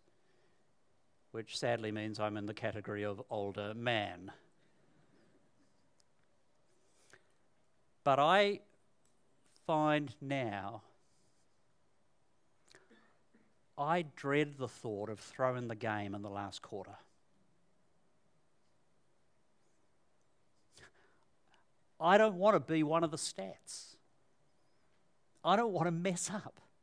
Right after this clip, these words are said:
and mess everything up. I want to be godly to the end. And Paul is saying,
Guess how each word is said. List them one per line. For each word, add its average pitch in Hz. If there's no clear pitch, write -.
and 160
mess 180
everything 139
up. -
I 131
want 127
to 120
be 127
godly 107
to -
the 95
end. 85
And 113
Paul 160
is 139
saying, 131